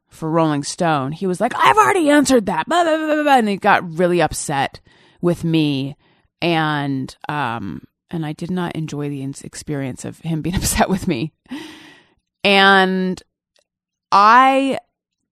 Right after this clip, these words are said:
we were getting a li-, so I think I was a little bit worried about how's it gonna go. He wouldn't, I knew that he wasn't gonna remember me 'cause this was, like, one phone interview out of his, he was also on a plane when we were doing the phone interview.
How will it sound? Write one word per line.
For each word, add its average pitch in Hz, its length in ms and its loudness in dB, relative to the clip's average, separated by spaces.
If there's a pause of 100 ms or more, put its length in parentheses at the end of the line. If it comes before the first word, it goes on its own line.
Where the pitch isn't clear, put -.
(1200)
we 285 200 8
were 349 140 4
getting 320 300 4
a 277 100 4
li-, 185 180 -4
so 262 120 2
I 285 120 6
think 381 200 -2
I 359 60 6
was 233 120 2
a 214 40 6
little 208 540 2
bit 277 360 2 (180)
worried 247 500 2
about 208 220 0
how's 202 200 0
it 196 80 -4
gonna 190 220 -4
go. - 100 -12
He 294 180 4
wouldn't, 339 280 4
I 254 140 4
knew 339 280 8
that 320 80 2
he 269 80 4
wasn't 208 260 2
gonna 175 120 -2
remember 139 460 -4
me 73 340 -12 (320)
'cause 196 160 -2
this 208 180 0
was, 185 140 -2
like, 170 160 -4
one 165 400 2
phone 156 280 -2
interview 147 440 -4
out 143 140 -6
of 147 100 -10
his, 143 160 -10
he 202 120 0
was 311 120 4
also 359 180 2
on 220 140 4
a 180 40 4
plane 147 520 -4
when 170 100 -4
we 175 120 -2
were 170 80 -2
doing 185 180 -4
the 185 60 -6
phone 196 200 -6
interview. 202 460 -4